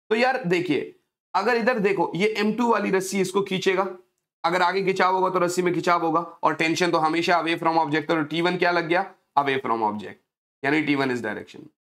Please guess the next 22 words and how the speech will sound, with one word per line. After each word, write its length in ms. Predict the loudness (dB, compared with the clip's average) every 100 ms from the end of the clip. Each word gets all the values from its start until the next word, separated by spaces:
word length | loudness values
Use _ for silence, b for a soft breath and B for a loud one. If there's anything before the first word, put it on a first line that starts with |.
| _
तो 40 | -4
टी 180 | 0 2
वन 160 | 2
इधर 180 | 2 2
भी 160 | 2 2
होएगा, 340 | 0 0 -4 -10 _ -4
ये 180 | -2 2
भी 140 | 2
इधर 180 | 2 2
को 100 | 0
भी 120 | -2
खिंचाव 340 | 0 0 2
आएगा, 260 | 0 -2 -6 -10
मतलब 200 | -4 -2
away 220 | 0 -2 -2
from 240 | 0 0
object, 220 | 0 -2 0
दोनों 260 | 0 2
एक 60 | 0
दूसरे 260 | -2 -2
को 80 | -2
खींचेंगे, 420 | 0 -2 -2 -4